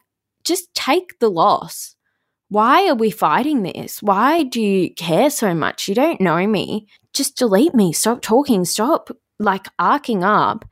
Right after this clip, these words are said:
Anyway, I ended up blocking him because I just didn't have the, the time or the energy. And I was just sitting at home trying to have a peaceful night, and this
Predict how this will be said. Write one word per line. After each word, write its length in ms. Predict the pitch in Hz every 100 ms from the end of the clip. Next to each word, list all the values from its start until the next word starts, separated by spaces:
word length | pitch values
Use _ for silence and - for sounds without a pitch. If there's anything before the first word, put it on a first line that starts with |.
| _
Anyway, 440 | 202 196 180 143 -
I 120 | 175
ended 220 | 175 170
up 140 | 165 -
blocking 340 | 151 - 180
him 200 | 180 143
because 300 | 165 165 160
I 80 | 151
just 280 | 135 - -
didn't 260 | 165 170
have 280 | 170 143 139 190
the, 240 | 185 165 - -
the 560 | 160 175 170 160 147 -
time 560 | - - 170 196 226 180
or 120 | 180
the 200 | 175 -
energy. 480 | 185 214 226 202 180
And 120 | 170
I 120 | 175
was 160 | 180 196
just 300 | 262 254 -
sitting 320 | 220 247 262
at 120 | 233
home 400 | - 190 190 196
trying 280 | 175 175 180
to 60 | 214
have 140 | 202
a 60 | 185
peaceful 400 | 196 180 180 190
night, 300 | 170 175 170
and 160 | 180 180
this 280 | 175 -